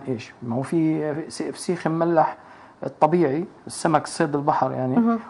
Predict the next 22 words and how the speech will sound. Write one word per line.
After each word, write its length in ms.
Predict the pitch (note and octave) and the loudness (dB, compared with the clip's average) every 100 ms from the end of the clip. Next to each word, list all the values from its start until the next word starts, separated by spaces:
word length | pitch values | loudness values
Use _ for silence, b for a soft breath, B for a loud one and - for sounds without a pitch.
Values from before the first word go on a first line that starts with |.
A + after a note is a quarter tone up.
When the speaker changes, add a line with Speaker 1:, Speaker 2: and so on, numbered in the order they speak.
| - | -10
Speaker 1:
وفي 440 | C3 F#3+ G3 G3 | -4 2 4 4
المزارع. 520 | F#3 G3+ G3+ D#3 A2 G#2+ - - - - - - | 2 4 4 2 -2 -8 -18 -20 -20 -20 -20 -12
في 60 | - | -8
Speaker 2:
مهم. 100 | C3 | -4
Speaker 1:
كمان، 340 | D3 D#3 D#3 | -2 0 0
آه، 220 | D#3 F#3+ C#3+ | 2 2 4
هاي 220 | D3+ D#3 | 2 0
بتختلف 460 | D#3 - - D#3 | -2 -8 -8 -2
عن 100 | D#3+ | -2
هاي. 200 | F#3+ F#3+ C3+ B B B B - | 0 -2 -6 B B B B -8
فالسموم 720 | - D3 D3+ D3 D#3+ F#3 A#3 | 0 2 2 -2 2 6 6
اللي 120 | G#3+ | 6
بتتركز 580 | F#3 E3+ G3 G3+ - D3 | 2 0 0 2 0 0
في 100 | - | 0
بطن 280 | D3 F#3+ G3 | 0 0 0
السمكة 680 | F3+ - F3+ E3 D3+ C#3 | 0 0 0 0 0 0
المعرضة 520 | C#3 C#3 D3 F#3+ F#3 F3 | 0 2 4 4 4 2
للفساد 520 | D#3+ D3+ D3 E3 C3 | -2 -2 2 2 2
أو 140 | C#3+ | 0
اللي 200 | C#3+ D3 | 0 -2
هي 300 | F3+ F3 E3 D#3 B B | 0 0 0 -2 B B
شبه 260 | - A3 | -2 0